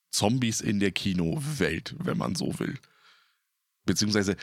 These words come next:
hast du es ja auch richtig gesagt, es waren ja damals noch keine Zombies. Die Zombies wurden ja später, es waren halt nur Ghule, die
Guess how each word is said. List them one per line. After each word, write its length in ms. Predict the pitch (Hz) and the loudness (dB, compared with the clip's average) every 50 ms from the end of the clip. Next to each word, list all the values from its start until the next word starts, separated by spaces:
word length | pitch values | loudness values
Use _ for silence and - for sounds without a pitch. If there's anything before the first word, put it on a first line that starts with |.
| - - | -12 -2
hast 160 | - - - | 0 0 2
du 60 | 117 | 2
es 40 | 107 | 2
ja 80 | - 98 | 2 2
auch 80 | 92 | 2
richtig 240 | 104 104 - 98 92 | 2 0 -2 0 0
gesagt, 260 | - 92 92 95 87 | 0 2 2 2 2
es 120 | - - - | 0 0 2
waren 140 | 95 92 90 | 2 2 4
ja 100 | 90 87 - _ | 2 0 -2 _
damals 440 | - - - 92 95 90 - - - - | -2 0 2 2 0 0 0 -4 -4 -2
noch 420 | 98 95 95 - 95 98 101 98 - | 0 0 0 0 4 4 4 4 4
keine 240 | - 101 92 92 90 | 0 0 2 2 0
Zombies. 400 | - - 113 113 107 107 113 - | 2 2 2 4 4 2 0 0
Die 140 | - 104 | -2 -4
Zombies 400 | - - 104 95 98 101 95 - | 0 2 2 2 2 0 0 0
wurden 160 | - 98 95 95 | 0 2 2 2
ja 80 | 95 | 0
später, 300 | 90 - - 98 104 110 | 0 0 -2 0 0 0
es 100 | 104 - | 0 2
waren 200 | - 95 95 95 | 2 2 2 4
halt 160 | 95 98 95 | 2 0 0
nur 200 | 92 107 110 104 | 2 0 0 0
Ghule, 320 | 101 - 104 107 117 120 110 | 0 0 0 2 2 2 2
die 400 | 104 107 104 104 104 104 104 | 2 2 2 2 0 0 -2